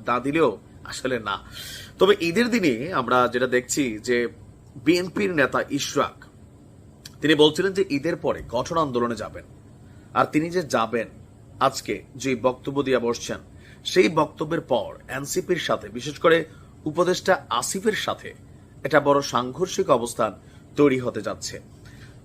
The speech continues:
ইতিমধ্যে আপনারা জানেন যে, আহ, মানে আদালতের রায় পাওয়ার পরও মেয়র হিসাবে ইশরাকের শপথ আসিফ বা তার যে মন্ত্রণালয়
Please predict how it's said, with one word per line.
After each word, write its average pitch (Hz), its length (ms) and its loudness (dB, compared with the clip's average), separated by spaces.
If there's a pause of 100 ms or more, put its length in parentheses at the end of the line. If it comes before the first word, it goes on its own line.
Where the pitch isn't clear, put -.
ইতিমধ্যে 208 500 4
আপনারা 135 300 4
জানেন 127 380 2
যে, 151 440 0 (540)
আহ, 127 380 2
মানে 135 120 -2
আদালতের 151 580 0
রায় 139 300 6
পাওয়ার 160 260 2
পরও 135 440 4 (540)
মেয়র 147 440 2
হিসাবে 175 480 -2
ইশরাকের 143 500 -4
শপথ 117 500 -2 (640)
আসিফ 131 480 0
বা 120 160 2
তার 117 260 -2
যে 123 120 -2
মন্ত্রণালয় 147 680 2